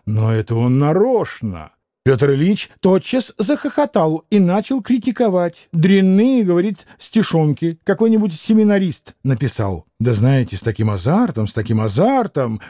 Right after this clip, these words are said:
Тут ваш друг, вместо того, чтобы рассмеяться, вдруг совсем и взбесился. «Господи, я думал, они подерутся.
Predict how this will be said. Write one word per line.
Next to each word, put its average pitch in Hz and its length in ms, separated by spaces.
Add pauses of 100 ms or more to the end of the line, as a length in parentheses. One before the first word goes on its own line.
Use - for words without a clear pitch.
(100)
Тут 220 240
ваш 196 240
друг, 160 320
вместо 196 400
того, 185 240
чтобы 196 260
рассмеяться, 170 840 (160)
вдруг 165 340
совсем 226 640
и 220 140
взбесился. 160 880 (140)
«Господи, 120 480
я 135 120
думал, 170 260
они 202 200
подерутся. 214 760